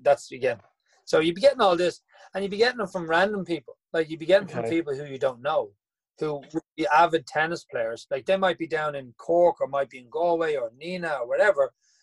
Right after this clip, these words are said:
Speaker 1: uh, wishing you the very best of luck and hope you do well. And it was really nice. Um, so you could definitely feel the support. Uh, and, and Barcelona probably had more support there 'cause it was closer to
Speaker 2: Yeah.
Speaker 1: home,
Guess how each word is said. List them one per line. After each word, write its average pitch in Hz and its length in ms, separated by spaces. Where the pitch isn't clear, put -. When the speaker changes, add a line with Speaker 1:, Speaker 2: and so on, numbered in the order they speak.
Speaker 1:
uh, 160 60
wishing 165 340
you 156 80
the 135 100
very 147 220
best 135 240
of 135 80
luck 143 220
and 120 160
hope 143 220
you 131 80
do 127 140
well. 151 240
And 131 100
it 156 40
was 151 120
really 190 180
nice. 147 400
Um, 120 300
so - 160
you 160 120
could 147 120
definitely 180 400
feel 170 200
the 139 120
support. - 580
Uh, 127 420
and, 135 240
and 139 240
Barcelona 175 560
probably 160 320
had 139 140
more 147 180
support 139 380
there 139 160
'cause - 160
it - 40
was - 100
closer 143 440
to 185 80
Speaker 2:
Yeah. 131 100
Speaker 1:
home, 139 340